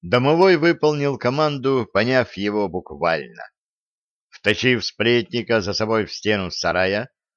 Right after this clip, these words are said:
он вытащил его из стены личных покоев содержательницы борделя, которая в это в-, неурочное время была не одна.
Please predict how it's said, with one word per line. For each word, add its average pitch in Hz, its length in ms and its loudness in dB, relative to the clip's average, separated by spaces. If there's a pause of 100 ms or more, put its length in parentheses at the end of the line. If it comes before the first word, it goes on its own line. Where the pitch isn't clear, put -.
(260)
он 135 200 4
вытащил 160 480 0
его 151 180 0
из 147 140 -4
стены 135 400 -2
личных 123 460 -4
покоев 127 440 -2
содержательницы 104 1080 -4
борделя, 76 760 -6 (920)
которая 131 600 2
в 107 40 0
это 110 280 2
в-, 98 260 -4
неурочное 107 720 0
время 156 360 -4
была 143 340 -2
не 135 160 -6
одна. 76 640 -6